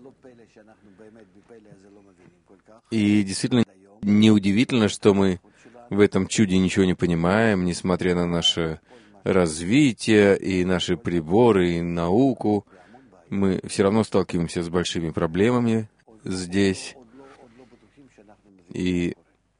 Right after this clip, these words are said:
мы еще не уверены, что мы понимаем, что происходит здесь. Прежде всего, потому что наше тело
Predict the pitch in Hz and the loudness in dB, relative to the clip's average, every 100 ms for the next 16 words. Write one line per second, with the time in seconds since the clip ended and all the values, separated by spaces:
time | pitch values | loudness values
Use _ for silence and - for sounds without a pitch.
0 | _ _ _ 117 101 92 - 92 87 85 | _ _ _ -2 0 0 0 0 2 2
1 | 110 87 - 87 85 - 90 87 98 107 | 2 0 -2 -2 -2 -2 -2 0 0 0
2 | 82 73 71 - - - 80 - 80 - | -2 -6 -12 -18 -14 -6 -6 -4 -8 -6
3 | - 98 78 76 82 78 - - _ _ | -2 -2 -4 -12 -14 -14 -20 -20 _ _
4 | 104 101 _ 139 120 - _ 127 _ _ | _ _ _ -20 _ -20 _ -20 _ _
5 | - - 131 147 135 123 - 131 131 - | -20 -8 0 2 2 -2 2 2 2 0
6 | 101 101 - - 98 92 - 90 - 143 | -2 -2 -4 -4 0 0 -2 -6 -2 0
7 | 120 110 113 | 2 2 0